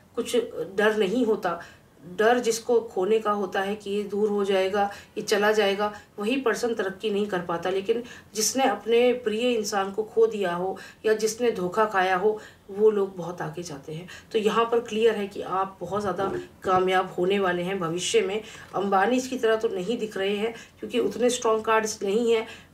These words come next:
पर यकीन मानिएगा कि आप बहुत ज़्यादा strongly आगे बढ़ेंगे।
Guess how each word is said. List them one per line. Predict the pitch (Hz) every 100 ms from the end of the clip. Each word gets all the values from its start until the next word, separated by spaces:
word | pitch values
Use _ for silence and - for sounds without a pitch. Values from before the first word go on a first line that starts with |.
| 214
पर | 208
यकीन | 208 - 240 233
मानिएगा | 202 208 220 196 180
कि | 190
आप | - 190 196 190
बहुत | 180 214
ज़्यादा | 220 190 208 214 214 - -
strongly | - - 214 214 214 220
आगे | 185 202
बढ़ेंगे। | 190 180 202 220 220